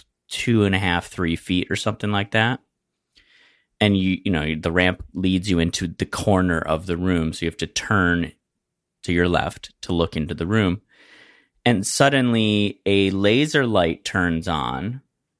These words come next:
that is at your kind of waist level.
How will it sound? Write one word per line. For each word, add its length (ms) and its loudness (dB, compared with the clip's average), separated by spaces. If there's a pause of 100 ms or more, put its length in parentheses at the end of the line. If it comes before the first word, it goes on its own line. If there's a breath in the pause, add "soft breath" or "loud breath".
(760)
that 400 2
is 340 0 (100)
at 380 0
your 440 0
kind 220 -2
of 120 0
waist 480 -4
level. 440 0